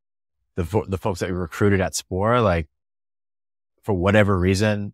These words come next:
uh, <laughs> like, our all hands, sometimes they turn into, like, y-, you know, folks that are giving their updates, you know, like, they'll do a little stand-up routine. And not, like, not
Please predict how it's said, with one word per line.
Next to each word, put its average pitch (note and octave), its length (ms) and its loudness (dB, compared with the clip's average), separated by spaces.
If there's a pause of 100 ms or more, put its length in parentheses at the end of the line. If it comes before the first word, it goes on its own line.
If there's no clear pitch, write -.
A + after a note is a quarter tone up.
(140)
uh, D#2+ 360 -2 (340)
<laughs> - 960 -12
like, F2 160 -4
our F#2 120 0
all G2 180 4
hands, F#2+ 360 0
sometimes F#2 500 -4
they F#2 100 -4
turn F2+ 280 -6
into, F2+ 280 -4
like, F2 340 -2 (840)
y-, - 120 -18 (160)
you E2+ 120 -12
know, B2+ 240 -18
folks A2+ 200 4
that G#2 100 2
are G2 40 2
giving G2 220 0
their F#2 120 -4
updates, F#2 720 -4
you F2 140 -8
know, E2+ 280 -8
like, E2 260 -6
they'll F2 100 -4
do F2 200 -4
a - 20 -4
little F2 260 0
stand-up E2+ 440 -8 (320)
routine. F#2 600 -8 (320)
And A2 120 2
not, D3 160 0
like, A#2+ 140 4
not C3 260 2